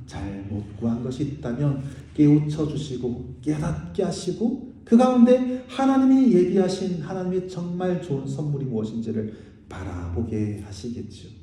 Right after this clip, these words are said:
그것은 다른 것이 아닙니다. 다른 사람이 대체하는 것이 아니라 우리 주님입니다. 하나님의 나라이죠.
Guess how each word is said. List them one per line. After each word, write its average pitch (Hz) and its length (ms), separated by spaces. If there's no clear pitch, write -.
그것은 120 680
다른 98 280
것이 123 200
아닙니다. 113 460
다른 - 340
사람이 165 440
대체하는 143 560
것이 156 200
아니라 131 400
우리 90 340
주님입니다. 110 680
하나님의 107 500
나라이죠. 120 580